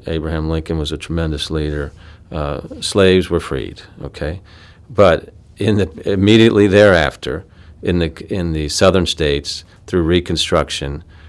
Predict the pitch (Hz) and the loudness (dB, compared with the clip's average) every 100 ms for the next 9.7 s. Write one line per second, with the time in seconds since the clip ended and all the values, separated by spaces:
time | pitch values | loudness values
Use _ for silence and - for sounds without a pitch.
0 | - - 85 78 76 - - - 92 80 | -20 -10 -6 -4 -4 -8 -8 -2 0 2
1 | 80 85 87 78 82 73 78 98 - - | 2 2 2 0 0 0 -2 -4 -12 -20
2 | - - - - 92 - 90 85 85 80 | -20 -20 -20 -12 -12 -4 -4 -4 -6 -6
3 | - 85 - 90 82 73 71 - 76 73 | -4 -4 -4 -2 -2 -2 -4 -4 -6 -4
4 | - 87 82 78 76 80 76 85 69 65 | -4 -4 -2 -4 -4 -6 -4 -4 -2 -4
5 | - - _ - - - - - - - | -6 -10 _ -20 -20 -20 -20 -20 -20 -6
6 | 82 78 - 104 92 - 82 78 - - | -4 -4 -2 0 0 0 -2 -2 -8 -4
7 | 87 87 87 - 92 92 - 78 73 65 | 0 2 2 2 4 4 0 -2 -2 -4
8 | 80 78 85 - 78 80 - 78 - 78 | -6 -2 -4 0 0 0 0 -2 -4 -8
9 | - 85 78 71 71 73 | -2 -2 -2 -6 -6 -6